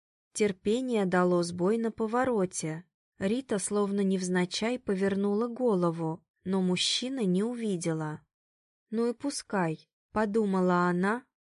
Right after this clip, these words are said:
шикнув на уязвлённое женское самолюбие. Она бы в жизни себе не призналась, но ей были приятны поползновения Константина.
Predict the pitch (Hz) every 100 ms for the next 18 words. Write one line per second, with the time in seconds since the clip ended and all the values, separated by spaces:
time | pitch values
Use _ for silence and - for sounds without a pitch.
0 | _ - - 294 - 214 185 202 196 196
1 | 185 180 180 202 262 254 240 226 196 185
2 | 175 - 190 185 - 208 226 247 214 170
3 | 170 151 165 - _ _ _ _ _ _
4 | _ _ - 202 220 226 240 233 233 277
5 | 247 196 190 - 196 196 196 190 190 190
6 | 185 190 240 262 190 - - _ _ 202
7 | 208 196 202 269 220 208 220 226 247 269
8 | 269 277 202 190 185 185 185 185 185 185
9 | 185 185 180 185 185 214 208 - 240 254
10 | - 208 180 170 165